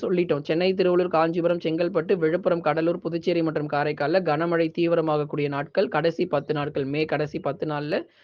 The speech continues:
உங்களுக்கு மழை பொழிவு அப்படிங்கிறது ரொம்ப தீவிரமா இருக்கும். அது வரைக்கும் உங்களுக்கு வானம் ஓரளவு மேகமூட்டமா இருக்கும். சென்னையில வெயில் குறைய வாய்ப்பு இருக்கு. பகல் நேரங்கள்ல வானம் ஓரளவு மேகமூட்டம், மாலை நேரங்களிலும்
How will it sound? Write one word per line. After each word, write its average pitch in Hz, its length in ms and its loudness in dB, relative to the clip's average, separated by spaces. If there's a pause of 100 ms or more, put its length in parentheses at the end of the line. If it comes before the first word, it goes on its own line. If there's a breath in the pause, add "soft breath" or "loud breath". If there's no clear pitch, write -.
(220 soft breath)
உங்களுக்கு 170 340 4
மழை 160 300 6
பொழிவு 165 360 6
அப்படிங்கிறது 151 460 0 (180)
ரொம்ப 156 240 0
தீவிரமா 156 420 2
இருக்கும். 147 240 0
அது 170 180 4
வரைக்கும் 175 300 4
உங்களுக்கு 160 280 2
வானம் 180 260 2
ஓரளவு 160 320 2
மேகமூட்டமா 151 640 0
இருக்கும். 160 360 -4 (260 soft breath)
சென்னையில 226 540 6
வெயில் 202 300 4
குறைய 180 340 6
வாய்ப்பு 160 320 4
இருக்கு. 170 300 0
பகல் 165 280 4
நேரங்கள்ல 170 460 4
வானம் 156 280 2
ஓரளவு 156 340 0
மேகமூட்டம், 151 540 0
மாலை 175 380 4
நேரங்களிலும் 165 560 0